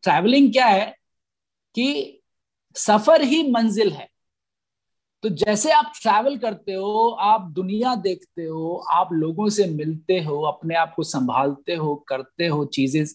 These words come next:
You pick up those experiences. If you're good at writing, document them,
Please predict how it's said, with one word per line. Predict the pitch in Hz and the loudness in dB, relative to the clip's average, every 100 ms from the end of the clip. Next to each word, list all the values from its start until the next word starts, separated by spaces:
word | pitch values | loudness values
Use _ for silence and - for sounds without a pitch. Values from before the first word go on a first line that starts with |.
| _ _ _ _ - | _ _ _ _ 0
You | 208 | 0
pick | 208 208 269 | 4 4 4
up | 226 | 6
those | 247 233 | 6 6
experiences. | 196 - - 156 131 - - _ - _ _ _ - | 4 0 -4 -4 -4 -8 -16 _ -20 _ _ _ -6
If | 202 254 | 0 2
you're | 233 | 2
good | 185 247 | 2 2
at | 269 226 | 0 0
writing, | 240 240 294 277 - 156 | 0 -2 -6 -8 -12 -6
document | 143 180 - 262 247 226 151 | -2 -2 -2 -2 -2 -4 -6
them, | 123 | -16